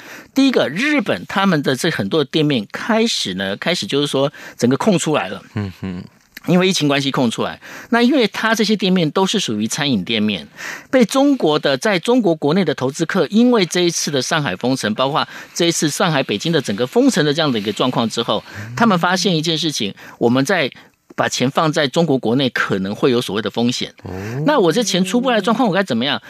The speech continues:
Speaker 1: 我应该要分散风险。
Speaker 2: 是。
Speaker 1: 我要分散风险的方式，我找我最喜欢去的国家，叫做日本。
Speaker 2: 嗯。
Speaker 1: 那日本刚好有这空缺，
Speaker 2: 嗯。
Speaker 1: 于是钱进入了日本，去买了日本的店面。
Speaker 2: 嗯。
Speaker 1: 这店面因为过去就是餐饮店，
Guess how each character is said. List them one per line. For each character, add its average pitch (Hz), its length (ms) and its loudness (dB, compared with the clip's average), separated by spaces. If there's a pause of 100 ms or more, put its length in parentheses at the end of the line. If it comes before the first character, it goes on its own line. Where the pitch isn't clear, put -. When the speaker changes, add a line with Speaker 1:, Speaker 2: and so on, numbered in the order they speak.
(120)
Speaker 1:
我 127 180 4
应 190 180 4
该 214 120 2
要 220 120 2
分 175 220 0
散 156 220 0
风 127 200 0
险。 - 200 -4
Speaker 2:
是。 175 480 -2
Speaker 1:
我 143 80 2
要 269 100 2
分 269 160 2
散 269 160 2
风 247 160 2
险 135 100 0
的 123 120 0
方 156 180 0
式， 170 160 -2
我 147 160 2
找 143 180 0
我 127 260 0
最 - 200 0
喜 - 180 -2
欢 127 160 0
去 151 160 -2
的 127 80 0
国 104 200 -2
家， 104 240 -2
叫 139 120 -2
做 135 180 -2
日 151 200 0
本。 - 180 -6 (220)
Speaker 2:
嗯。 101 60 -6 (160)
Speaker 1:
那 240 80 2
日 294 120 2
本 170 200 2
刚 214 120 2
好 233 140 2
有 127 100 -2
这 151 120 -2
空 143 240 0
缺， 113 260 -2
Speaker 2:
嗯。 - 80 -8
Speaker 1:
于 151 180 0
是 196 300 -2 (260)
钱 180 380 2
进 233 320 4
入 226 160 4
了 160 80 4
日 202 160 2
本， 151 200 -2
去 254 180 0
买 226 240 2
了 113 80 0
日 208 180 2
本 165 160 0
的 117 80 0
店 160 180 0
面。 143 240 0 (160)
Speaker 2:
嗯。 95 200 -4
Speaker 1:
这 285 120 0
店 269 220 0
面 214 300 0
因 220 120 4
为 226 100 4
过 240 200 2
去 202 100 0
就 180 140 0
是 165 80 0
餐 160 240 -2
饮 101 100 -2
店， 127 220 -2